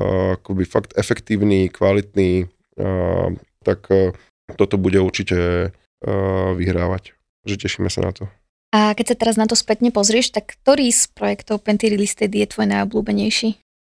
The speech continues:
Speaker 1: Sú to Záhorské sady, pretože tam bývam. A,
Speaker 2: <laughs>
Speaker 1: a býva sa tam výborne. A druhý je B C T jedna, pretože to je historicky najúspešnejší projekt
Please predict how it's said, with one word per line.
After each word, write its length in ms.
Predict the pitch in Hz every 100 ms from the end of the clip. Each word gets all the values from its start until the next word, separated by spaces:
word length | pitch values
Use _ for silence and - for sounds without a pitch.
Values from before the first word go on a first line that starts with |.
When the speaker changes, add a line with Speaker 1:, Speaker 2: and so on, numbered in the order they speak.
| _ _ -
Speaker 1:
Sú 80 |
to 160 | 120 98
Záhorské 400 | 101 117 - 135
sady, 240 | 92 98
pretože 240 | 101 - 95
tam 240 | 107 98
bývam. 400 | 82 82 92 110 _ - - 220 269 320
A, 400 | 262 - 98 101 - -
Speaker 2:
<laughs> 400 | - - 302 -
Speaker 1:
a 0 |
býva 240 | 98 107 107
sa 160 | 113
tam 160 | 120 92
výborne. 560 | 90 87 87 98 139 - _ _ _
A 40 | -
druhý 320 | 92 113 123
je 80 | 110
B 80 | 95
C 160 | - 117
T 160 | 95
jedna, 320 | 95 104 98
pretože 240 | 92 95 95
to 100 | 95
je 60 | 92
historicky 680 | 90 101 - 98 95 - 98 92 87 - _ _ _ -
najúspešnejší 800 | 95 101 - 101 - 101 - 90
projekt 320 | 95 98 -